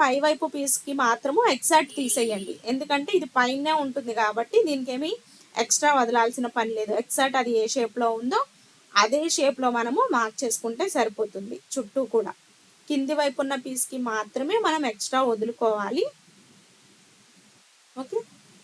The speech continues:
ఈ విధంగా మనం మార్క్ చేసుకోవాలన్నమాట. ఇప్పుడు మార్క్ చేసుకున్న దానిపైన నీట్‌గా కట్ చేసుకోవాలి. ఓకే, అలాగే నేను హ్యాండ్స్ వచ్చేసి నార్మల్గా మనం ఎలా కట్ చేసుకుంటామో అలాగే చేసేసానండి.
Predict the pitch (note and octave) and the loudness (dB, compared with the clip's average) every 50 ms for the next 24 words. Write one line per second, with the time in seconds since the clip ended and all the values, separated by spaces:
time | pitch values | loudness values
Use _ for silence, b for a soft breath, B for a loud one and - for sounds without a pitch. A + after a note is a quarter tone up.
0 | - - - - - - - - - - - - - - - - - - D#4 D4+ | -20 -20 -20 -20 -20 -20 -20 -20 -20 -20 -20 -20 -20 -20 -20 -20 -8 -4 -2 -2
1 | D4+ C4 C#4+ C#4 D#4 E4 D#4+ D#4+ E4 G4+ G4 E4+ C#4+ B3 A#3+ - - C4+ A#3+ - | 0 0 0 0 0 0 0 0 0 2 2 2 2 0 -2 -4 -4 -2 -2 0
2 | - B3 A3 G#3 G3 F#3 F#3+ F#3 F#3 F#3+ F#3 F#3 F3 - - - - - - _ | 0 0 0 0 0 -2 -4 -8 -12 -14 -16 -14 -14 -16 -16 -16 -20 -20 -20 _
3 | _ - - - _ - - D4 B3+ D#4+ F4+ A#4+ A4 F4 C#4 C4+ C#4+ - - C#4+ | _ -20 -20 -20 _ -10 -10 -8 -4 0 0 2 2 2 2 0 0 -2 -4 -4
4 | C#4 - - C#4 C4 C4 B3+ C4 B3 B3 A#3 B3 B3 B3 A#3+ A#3+ A#3 A3+ G#3+ G3 | -2 -2 -4 -6 -6 -4 -2 -2 -2 -4 -4 -6 -8 -6 -6 -6 -6 -6 -8 -4
5 | - A#3 B3+ - A#3 F#3+ - - - G#3+ - - - - G3+ G3+ G3+ G#3+ A#3+ F4 | -4 -4 -2 -2 -4 -8 -8 -10 -10 -8 -8 -6 -4 -2 -2 -2 -2 -2 -2 -2
6 | A#4+ B4 - - _ - - - - - - - _ _ - - - - - - | -4 -4 -8 -16 _ -20 -20 -20 -20 -20 -20 -20 _ _ -20 -20 -8 -4 -4 -4
7 | - - - _ _ - _ _ _ _ _ _ _ _ _ _ _ _ _ _ | -4 -6 -12 _ _ -20 _ _ _ _ _ _ _ _ _ _ _ _ _ _
8 | _ _ _ _ _ _ _ _ _ _ _ _ _ _ _ _ - - - - | _ _ _ _ _ _ _ _ _ _ _ _ _ _ _ _ -20 -20 -20 -20
9 | - - - - - - - - - - - - - - - - - - - - | -20 -20 -20 -20 -20 -20 -20 -20 -20 -20 -20 -20 -20 -20 -20 -20 -20 -20 -20 -20
10 | - - D#4+ D#4 - - G#4+ A#4+ - - - C4+ C4+ C4+ C#4+ D4+ D#4+ D#4 D#4+ D#4 | -6 -4 -2 -2 2 2 2 2 0 2 4 6 6 6 6 4 4 4 2 2
11 | E4 D4 C#4 B3 A#3 A#3+ C4 D4+ D4 C#4 - C#4+ C#4 - E4+ E4+ D4+ C4+ A3 G#3+ | 2 4 4 4 4 4 2 2 0 2 0 0 2 2 2 4 6 6 6 6
12 | A3+ A#3+ B3 B3+ B3+ C4+ C4 B3+ C4 B3+ A#3+ A3 G#3 A3+ - A#3+ A3 - - A#3 | 4 2 0 0 0 0 0 0 0 0 0 0 0 0 0 -2 -4 -4 -6 -8
13 | A#3 - - A#3 A#3 A3 B3 B3 C4 B3+ G#3+ G#3 G3+ F#3+ A#3 A3+ - A#3 G#3 G3+ | -6 -6 -6 -6 -4 -2 0 0 2 2 2 0 0 -2 -2 -4 -2 -4 -4 -4
14 | - A3 G#3+ - G#3 G3 F#3+ F#3 F3+ F#3 G3+ D4 | -4 -4 -2 -2 -2 -4 -4 -6 -6 -6 -4 -2